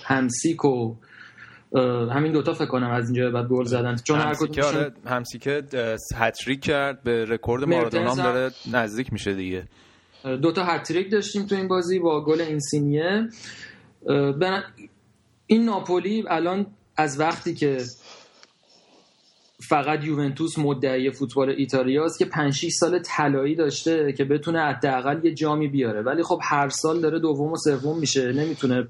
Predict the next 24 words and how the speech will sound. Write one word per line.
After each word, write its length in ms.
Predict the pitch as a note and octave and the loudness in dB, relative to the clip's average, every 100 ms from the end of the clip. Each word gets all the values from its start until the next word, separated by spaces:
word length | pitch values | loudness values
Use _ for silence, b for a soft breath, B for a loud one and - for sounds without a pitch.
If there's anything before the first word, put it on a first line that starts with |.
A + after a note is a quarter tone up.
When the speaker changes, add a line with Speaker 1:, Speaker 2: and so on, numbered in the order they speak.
| - | 0
Speaker 1:
پا 100 | C#3 | 2
به 100 | C3 | 2
پای 200 | B2 A#2+ | 0 0
یوونتوس 460 | B2 A#2+ A#2 A#2 B2+ | 0 0 0 0 0
حرکت 400 | A2+ A2+ A2+ A2+ | 0 0 -2 0
کنه. 180 | A2+ | 0
به 140 | A#2+ D#3 | 2 2
نظر 420 | D3+ - D#3+ D3 | 0 2 2 2
من، 360 | D3+ F3+ A3 A3 b b b b b _ _ | 0 0 0 -4 b b b b b _ _
به 100 | - | 0
نظر 360 | C3+ B2+ C3+ C#3 | 2 2 2 2
من 220 | A#2 A2 A#2 | -2 -2 0
امسال 520 | D3+ C#3+ F3 F#3 - | 0 2 2 2 2
آخرین 500 | E3 D#3 D#3+ D3+ D3+ | 0 0 0 0 0
شانس 340 | C#3+ E3+ F3 | 0 0 0
ناپولیه 640 | G3 E3+ C#3+ C#3 C#3 C#3 A2 B B B B _ | 2 2 2 2 2 0 -2 B B B B _
برای 140 | C#3 C#3 | 0 2
اینکه 200 | D3 D#3 | 0 0
بتونه 680 | D#3 D#3+ D#3+ D#3 D#3 D#3 - - | 0 0 0 2 0 -2 -6 0
این 140 | D3+ | 2
جام 280 | C#3+ D3+ D#3 | 2 2 2
از 160 | D3+ C#3 | 0 0
چنگ 220 | D3 D3+ | 0 2
یوونتوس 440 | D#3 C#3 B2+ D3 | 0 0 -2 -4